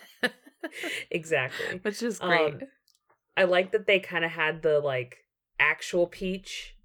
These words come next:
Speaker 2: and then the, like, prop Peach and then, like, the digital Peach. It kinda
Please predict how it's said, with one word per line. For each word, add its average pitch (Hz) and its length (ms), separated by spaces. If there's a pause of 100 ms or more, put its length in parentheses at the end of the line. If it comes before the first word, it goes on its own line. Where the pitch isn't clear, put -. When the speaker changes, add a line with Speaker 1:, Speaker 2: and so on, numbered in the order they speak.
(180)
Speaker 2:
and 160 200
then 151 220
the, 151 80
like, 135 360
prop - 460
Peach 190 500 (100)
and 160 160
then, 156 180
like, 147 260
the 147 80
digital 147 540
Peach. - 420
It 214 100
kinda 233 320